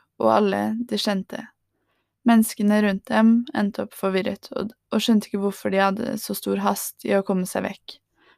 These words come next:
men de valgte likevel å akseptere det. Det var også tydelig at Michelles store drøm i livet var å kunne bli mor.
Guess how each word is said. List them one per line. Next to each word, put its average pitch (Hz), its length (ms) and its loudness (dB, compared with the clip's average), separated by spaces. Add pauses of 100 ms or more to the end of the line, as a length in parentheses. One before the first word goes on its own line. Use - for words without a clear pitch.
(100)
men 220 120 6
de 226 100 4
valgte 220 340 0
likevel 202 560 0
å - 80 -4
akseptere - 720 -6
det. 101 120 -6 (1200)
Det 226 100 -2
var 233 140 6
også 240 180 0
tydelig 220 560 2
at - 400 -6
Michelles 208 480 0
store 202 320 -2
drøm 190 240 -2
i 208 140 -4
livet 196 500 -2
var 196 200 0
å 190 80 -8
kunne 185 200 -2
bli 190 160 0
mor. 180 240 -4